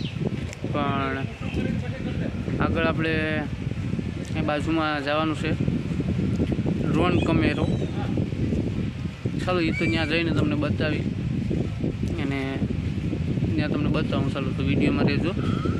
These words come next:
તો આપણે એ પણ જોશું વીડિયોમાં. ચાલો, તો આગળ જોઈએ આપણે પછી.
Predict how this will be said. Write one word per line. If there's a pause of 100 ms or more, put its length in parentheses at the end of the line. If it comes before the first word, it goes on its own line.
(340)
તો
આપણે
એ
પણ
જોશું
વીડિયોમાં. (720)
ચાલો,
તો
આગળ
જોઈએ
આપણે
પછી.